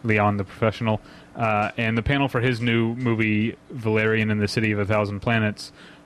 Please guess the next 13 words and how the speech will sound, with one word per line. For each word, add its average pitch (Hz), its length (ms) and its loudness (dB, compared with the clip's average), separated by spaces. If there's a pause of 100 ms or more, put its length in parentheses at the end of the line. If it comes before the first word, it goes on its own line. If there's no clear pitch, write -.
um, 107 300 -2
which 104 200 -4
looks 104 180 -2
very 113 340 2
Fifth - 300 0
Element-y 107 680 2
in 107 180 -2
terms 101 280 -2
of 98 180 -8
being 101 260 0
just 101 180 -6
a 101 200 4
very 101 320 2